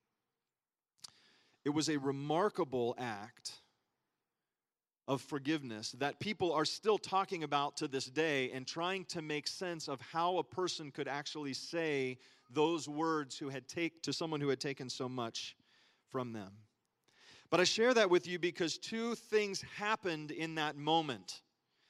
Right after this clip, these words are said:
The first is that people reported that there was a tangible shift in the spiritual climate over that region.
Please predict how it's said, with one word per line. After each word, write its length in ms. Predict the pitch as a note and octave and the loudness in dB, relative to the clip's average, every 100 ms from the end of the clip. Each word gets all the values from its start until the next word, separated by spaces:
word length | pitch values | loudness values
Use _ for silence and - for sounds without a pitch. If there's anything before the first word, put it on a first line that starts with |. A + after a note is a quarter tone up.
| _ _ _ _ _ - | _ _ _ _ _ -4
The 80 | D#3+ | -2
first 400 | G#3 A#3+ - G3+ | 4 6 4 4
is 240 | F3+ D3 | 4 4
that 180 | F3 - | 0 0
people 320 | A3+ A#3 A3 | -2 0 2
reported 520 | F#3 F#3 G3 G3 F#3 | 2 4 4 6 6
that 160 | E3 D3 | 2 2
there 160 | F#3 | 4
was 180 | F3+ F3 | 4 4
a 140 | E3 D3 | 2 -4
tangible 720 | - G3+ A3 A3 G#3+ F#3+ E3+ | -4 -4 -2 -2 0 2 2
shift 840 | - - G#3 E3+ C3 - - - _ _ - - _ | 0 -4 0 0 0 -8 -16 -18 _ _ -20 -20 _
in 140 | D#3+ E3 | -2 0
the 80 | D#3 | 0
spiritual 800 | - - G3+ A3 A3 - F#3+ | -2 -4 2 4 4 4 2
climate 840 | F3 - F#3 F#3+ G3 E3+ A#2+ - - _ _ _ _ - | 2 -4 0 2 2 0 -4 -6 -14 _ _ _ _ 2
over 260 | E3+ E3 | 4 4
that 200 | D#3 D3+ | 2 0
region. 500 | D3 D#3+ E3 B2+ A#2 | 0 0 0 -2 -6